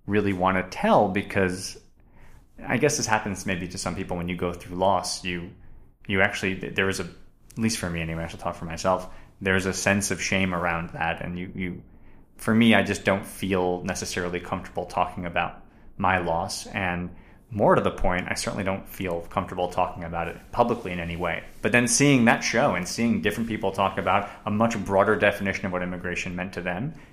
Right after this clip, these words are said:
and seeing them talk about loved ones and lost loved ones, I basically just marched up to Nestor after the show and said, "Hey, uh, I'm not a storyteller,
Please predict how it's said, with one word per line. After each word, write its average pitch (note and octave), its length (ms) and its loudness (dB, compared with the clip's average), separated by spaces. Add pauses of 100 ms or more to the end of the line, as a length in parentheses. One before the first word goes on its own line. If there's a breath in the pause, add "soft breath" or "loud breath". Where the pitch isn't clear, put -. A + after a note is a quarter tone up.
(100 loud breath)
and G3+ 160 -6
seeing A3+ 220 2
them A3 160 4
talk - 240 2
about F#2+ 260 0
loved F#2 180 -2
ones F#2+ 200 -2
and F#2 100 -8
lost A2 320 -2
loved E2+ 180 -6
ones, F2+ 360 -8 (960 soft breath)
I F#3 60 -4
basically G#3+ 300 2
just - 140 -2
marched G2 280 0
up F#2+ 100 -4
to - 80 -6
Nestor F2+ 320 -2
after F2+ 180 -2
the F#2+ 100 -4
show F#2 260 -2
and F2+ 100 -6
said, F#2 140 -6
"Hey, G#2 460 0 (340 loud breath)
uh, - 40 0
I'm F#2+ 340 6
not A#2 120 6
a A2+ 40 2
storyteller, G2 640 0